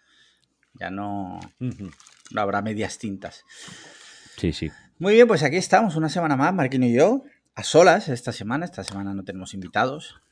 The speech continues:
Speaker 2: Joder, me acabas, me, me, me acabas de, de, cuando vea el capítulo,
Speaker 1: Sí.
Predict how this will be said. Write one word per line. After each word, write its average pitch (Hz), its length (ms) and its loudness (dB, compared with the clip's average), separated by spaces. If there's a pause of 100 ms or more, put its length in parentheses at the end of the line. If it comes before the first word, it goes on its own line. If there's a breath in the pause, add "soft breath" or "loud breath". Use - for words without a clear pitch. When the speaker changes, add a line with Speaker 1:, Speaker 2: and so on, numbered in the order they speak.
(600)
Speaker 2:
Joder, 113 400 6 (160)
me 101 120 -10
acabas, 110 320 2
me, 110 180 2
me, 104 180 2
me 101 140 0
acabas 113 360 2
de, 113 160 0 (120)
de, 92 440 -2 (600 soft breath)
cuando 113 360 10
vea 120 260 12
el 147 120 8
capítulo, 165 800 4
Speaker 1:
Sí. 110 280 -10